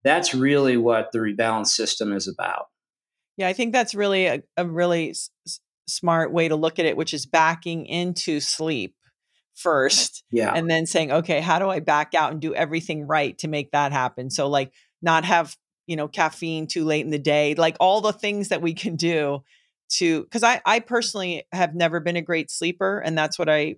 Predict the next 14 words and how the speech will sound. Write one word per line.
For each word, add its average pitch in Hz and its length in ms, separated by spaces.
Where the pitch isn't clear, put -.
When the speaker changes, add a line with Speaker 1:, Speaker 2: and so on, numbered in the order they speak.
Speaker 2:
have 156 240
also 151 320
really 151 340
appreciated 156 640
about 143 240
the 139 60
product. 151 420
It, 147 240
it 151 160
has 151 240
helped - 380
me 165 180
sort 165 220
of 151 100